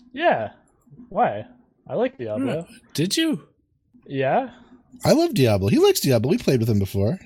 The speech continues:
Speaker 2: I don't remember that. <laughs>
Speaker 1: Why do you think I don't like Diablo?
Speaker 2: I just... don't ever remember playing with you. And I've played a lot of Diablo.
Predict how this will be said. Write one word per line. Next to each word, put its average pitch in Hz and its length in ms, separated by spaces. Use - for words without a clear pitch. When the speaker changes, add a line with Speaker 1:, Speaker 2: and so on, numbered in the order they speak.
Speaker 2:
I 98 160
don't 80 200
remember 80 300
that. 76 360
<laughs> - 880
Speaker 1:
Why 175 300
do 208 60
you 202 120
think 190 160
I 170 100
don't 160 200
like 156 180
Diablo? 139 540
Speaker 2:
I 151 80
just... 165 200
don't 170 240
ever 160 220
remember 147 320
playing 170 320
with 82 180
you. 78 140
And 131 120
I've 156 120
played 170 240
a 117 60
lot 123 220
of 92 100
Diablo. 95 540